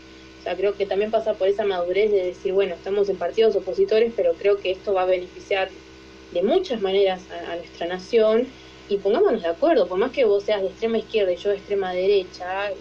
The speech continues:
vamos a lo mismo, el objetivo es el, el bienestar de la sociedad, el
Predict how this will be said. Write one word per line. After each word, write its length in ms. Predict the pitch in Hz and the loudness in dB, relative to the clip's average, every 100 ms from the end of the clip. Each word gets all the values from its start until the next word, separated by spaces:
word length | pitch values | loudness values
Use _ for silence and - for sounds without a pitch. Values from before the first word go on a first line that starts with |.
| - - | -14 -8
vamos 260 | 208 226 | -4 -4
a 60 | 175 | -2
lo 80 | 185 | -2
mismo, 400 | 285 262 185 170 | -2 -2 -2 -2
el 80 | |
objetivo 560 | 175 - 185 302 320 202 | -4 -6 -8 -2 2 2
es 180 | 185 185 | 2 -2
el, 220 | 170 165 - 170 | -6 -8 -10 -10
el 80 | |
bienestar 340 | 170 170 - 196 | -10 -10 -2 2
de 80 | 190 | 2
la 100 | 175 | 2
sociedad, 680 | - 165 202 208 247 269 269 | -4 0 4 4 4 2 0
el 260 | 226 170 | -2 -6